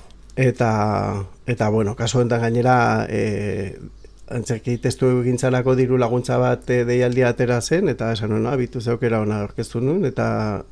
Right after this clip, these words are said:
eta nola fede handia jarri nion, ba, eman zidaten. Eta orduan, ba, urte betez dedikatu ahal izan nintzen, e, horretara. Eta,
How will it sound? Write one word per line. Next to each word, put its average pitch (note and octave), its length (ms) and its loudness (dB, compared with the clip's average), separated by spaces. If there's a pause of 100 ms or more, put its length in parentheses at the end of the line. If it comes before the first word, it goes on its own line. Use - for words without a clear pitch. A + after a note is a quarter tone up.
eta - 140 -4
nola G#2+ 420 0
fede A2 320 0
handia A2+ 240 0
jarri A#2 280 -2
nion, A#2 260 -2
ba, G#2+ 160 -2
eman A2+ 200 -2
zidaten. A#2 460 0 (920)
Eta A2 220 -2
orduan, A2+ 280 0
ba, G#2+ 160 0
urte G#2+ 260 -2
betez A2+ 320 -2
dedikatu A#2 400 0
ahal A2 120 0
izan A2+ 200 -2
nintzen, A#2 340 0
e, G#2 400 -2
horretara. G#2 540 -6 (1040)
Eta, F#2+ 600 -4